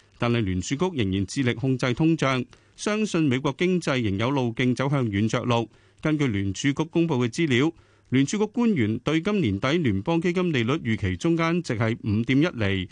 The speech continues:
同舊年十二月時嘅預測相同，意味住今年可能再加息零點二五厘。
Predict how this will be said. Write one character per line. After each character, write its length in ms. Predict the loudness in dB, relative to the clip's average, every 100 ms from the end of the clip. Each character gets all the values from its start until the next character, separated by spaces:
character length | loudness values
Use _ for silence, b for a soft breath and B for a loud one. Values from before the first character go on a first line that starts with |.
| b b b
同 240 | -4 -2
舊 180 | -2 0
年 160 | 2 0
十 140 | -2
二 60 | -4
月 300 | -2 -2 -2
時 340 | -4 -6 -6 -2
嘅 160 | -2
預 180 | 0 -2
測 220 | 0 -2
相 240 | 0 0 0
同， 320 | 0 0 -2 b b
意 120 | 2
味 160 | 2
住 120 | 2 0
今 300 | 0 0 2
年 240 | 2 2 0
可 140 | 0
能 220 | 0 0 -2
再 240 | -2 -2
加 200 | -2 -2
息 140 | -2 -4
零 280 | -2 -2 -2
點 140 | 0
二 60 | 2
五 480 | 2 2 2 2 0
厘。 180 | -2